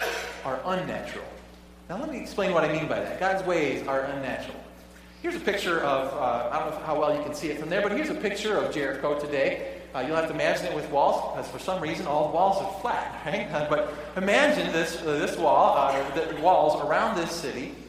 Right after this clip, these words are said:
and put yourself back into that time period, and your job is to take over the city. How would you go about it? If it was your job to develop the strategy, how would you go about it? I went through that exercise this week in my own mind, and I,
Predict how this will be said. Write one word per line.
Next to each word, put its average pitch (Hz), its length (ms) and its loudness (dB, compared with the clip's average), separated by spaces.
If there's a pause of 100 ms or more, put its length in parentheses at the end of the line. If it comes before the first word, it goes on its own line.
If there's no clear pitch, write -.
(360)
and - 100 -4
put 285 120 -2
yourself 233 380 0
back 196 280 2
into 226 120 0
that 180 240 2
time 175 220 -2
period, 156 280 0
and 143 100 -6
your 254 200 -2
job 190 260 0
is - 40 -4
to 160 160 -6
take 220 220 -2
over 180 200 2
the 147 100 -2
city. 131 540 -2 (380)
How 330 220 0
would 294 120 -4
you 247 60 -4
go 208 120 2
about 269 300 2
it? - 60 -6 (440)
If - 80 -16
it 269 40 -12
was 202 140 -4
your 254 180 -2
job 240 360 0
to 196 60 -6
develop 226 300 2
the 226 120 -4
strategy, 202 540 -2
how - 220 -8
would 202 120 -6
you 196 80 -6
go 170 220 -2
about 143 240 0
it? - 920 -14
I 208 80 0
went 160 120 0
through 151 120 -4
that 123 160 2
exercise 127 480 0
this - 120 -6
week 226 160 -6
in - 80 -4
my 285 140 2
own 294 140 2
mind, 233 240 0
and 135 80 -4
I, - 120 -4